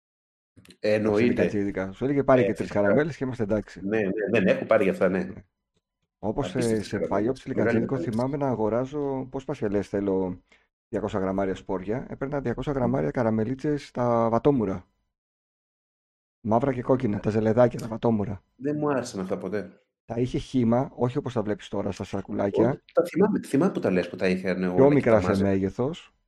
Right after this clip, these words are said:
Speaker 1: Ναι,
Speaker 2: Ναι, εγώ
Speaker 1: με τη σπάτουλα,
Speaker 2: τρελαινόμουν.
Speaker 1: όλα αυτά,
Speaker 2: Ναι, ναι, ναι,
Speaker 1: ναι.
Speaker 2: τρελαινόμουν.
Speaker 1: Ε, αλλά δεν μου άρεσαν. Δεν, δεν με τα, δεν μου άρεσαν πολύ.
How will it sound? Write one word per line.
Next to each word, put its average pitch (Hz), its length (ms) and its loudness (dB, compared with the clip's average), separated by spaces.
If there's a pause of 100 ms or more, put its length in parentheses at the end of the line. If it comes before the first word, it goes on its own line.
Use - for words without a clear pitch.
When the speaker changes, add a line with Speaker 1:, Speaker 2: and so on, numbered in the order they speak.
(320)
Speaker 1:
Ναι, 98 300 -8
Speaker 2:
Ναι, 101 100 -2
εγώ 104 80 2
Speaker 1:
με 107 80 2
τη 107 100 2
σπάτουλα, 107 140 2
Speaker 2:
τρελαινόμουν. 101 480 2
Speaker 1:
όλα 95 140 0
αυτά, 90 220 -4
Speaker 2:
Ναι, 101 80 2
ναι, 95 80 2 (120)
ναι, 92 60 0
Speaker 1:
ναι. 90 80 -2
Speaker 2:
τρελαινόμουν. 92 540 -2
Speaker 1:
Ε, 110 240 0
αλλά 131 360 2
δεν 175 140 -4
μου 165 100 -4
άρεσαν. 92 500 -10
Δεν, 110 200 -4
δεν 131 120 -6
με 135 80 -6
τα, 101 220 -4
δεν 120 120 -6
μου 123 100 -4
άρεσαν 92 280 -10
πολύ. - 220 -16